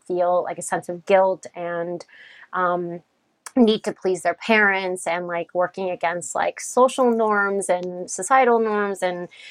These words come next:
family <laughs> norms and, you know, cultural norms and all of the above. And how do you navigate that with grace and with a lot of self-compassion?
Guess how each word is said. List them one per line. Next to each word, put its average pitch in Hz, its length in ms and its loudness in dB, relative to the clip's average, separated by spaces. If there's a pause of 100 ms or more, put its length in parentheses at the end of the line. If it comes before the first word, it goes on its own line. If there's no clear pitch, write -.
family 262 360 6
<laughs> 240 120 4
norms 226 400 4
and, 196 420 -4
you - 80 -6
know, 180 80 -2
cultural 240 480 4
norms 202 280 -6
and 185 100 -4
all 185 160 0
of 190 120 0
the 185 120 -2
above. 190 360 2
And 175 140 -8
how 185 220 -2
do 190 80 -4
you 185 80 -4
navigate 175 640 -4
that 165 400 0
with 170 440 -4 (120)
grace 185 640 0
and 175 300 -6
with 170 160 -4
a 170 40 -10
lot 170 180 -6
of 170 80 -10
self-compassion? - 840 -12